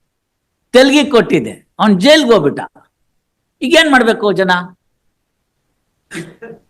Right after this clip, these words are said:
ಏನೂ ಸಿಕ್ಕೋದಿಲ್ಲ ಅವ್ನ್ಗೆ, ಅದು ಹೋಯ್ತದು,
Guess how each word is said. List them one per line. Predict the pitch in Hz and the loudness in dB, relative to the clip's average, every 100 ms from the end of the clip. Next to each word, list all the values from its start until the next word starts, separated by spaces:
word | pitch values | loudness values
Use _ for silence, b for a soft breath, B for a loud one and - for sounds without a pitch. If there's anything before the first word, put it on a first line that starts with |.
| _ _ _ _ _ _ _ _ _ _ _ _ _ _ - | _ _ _ _ _ _ _ _ _ _ _ _ _ _ 0
ಏನೂ | 311 339 254 | 2 2 0
ಸಿಕ್ಕೋದಿಲ್ಲ | 262 247 220 190 151 | -4 -2 0 2 0
ಅವ್ನ್ಗೆ, | 113 95 - _ _ _ _ _ _ _ _ _ - | -2 -8 -16 _ _ _ _ _ _ _ _ _ -4
ಅದು | 349 247 | 2 4
ಹೋಯ್ತದು, | 302 302 202 123 | 4 2 -4 -4